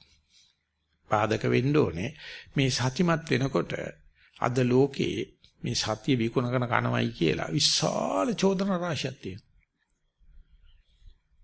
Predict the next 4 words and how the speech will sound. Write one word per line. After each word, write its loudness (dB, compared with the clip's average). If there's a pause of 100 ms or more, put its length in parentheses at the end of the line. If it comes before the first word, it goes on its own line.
(920)
බටහිර 4
ලෝකේ 4
සීලයෙන් 4
තොරව 6